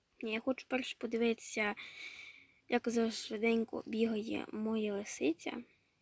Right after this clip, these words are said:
Якщо до неї додати ще приятеля сонечко з четвертим рівнем, то в неї буде дві тисячі Х П. Ай.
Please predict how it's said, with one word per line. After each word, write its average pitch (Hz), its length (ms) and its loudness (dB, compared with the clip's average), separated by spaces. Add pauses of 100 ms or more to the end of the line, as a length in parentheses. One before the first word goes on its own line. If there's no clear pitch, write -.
(180)
Якщо 240 380 2
до 233 140 4
неї 226 420 6
додати 214 580 0
ще 208 480 0 (840)
приятеля 214 1040 6 (760)
сонечко 240 1160 4 (520)
з - 40 -2
четвертим 233 720 4
рівнем, 220 520 6 (1080)
то 285 180 8
в 311 40 12
неї 269 300 12
буде 220 480 4
дві 214 260 4
тисячі 214 640 0
Х 214 300 -8
П. - 180 -4 (880)
Ай. 202 260 -2